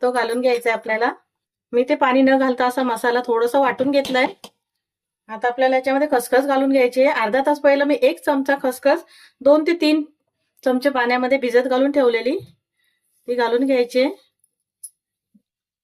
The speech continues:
मी ते मसाला वाटून घेतलाय, मस्त एकदम अशी बारीक पेस्ट करून घेतलीये. आता मसाला थोडा बाजूला ठेवते आणि भाज्या काय काय घेतल्या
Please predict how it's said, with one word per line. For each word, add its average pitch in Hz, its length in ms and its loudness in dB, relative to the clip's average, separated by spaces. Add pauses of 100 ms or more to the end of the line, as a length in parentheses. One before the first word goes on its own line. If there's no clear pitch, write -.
(100)
मी 254 120 2
ते 262 120 2
मसाला 254 360 2
वाटून 262 300 0
घेतलाय, 269 380 2 (2000)
मस्त 220 300 -8
एकदम 220 280 0
अशी 220 160 -6
बारीक 214 300 -2
पेस्ट 214 300 -2
करून 226 200 0
घेतलीये. 233 380 2 (1400)
आता 226 240 -2
मसाला 240 360 0
थोडा 254 220 0
बाजूला 233 360 0
ठेवते 262 340 2
आणि 254 260 -2
भाज्या 233 320 -2
काय 285 140 -2
काय 247 180 0
घेतल्या 233 300 -4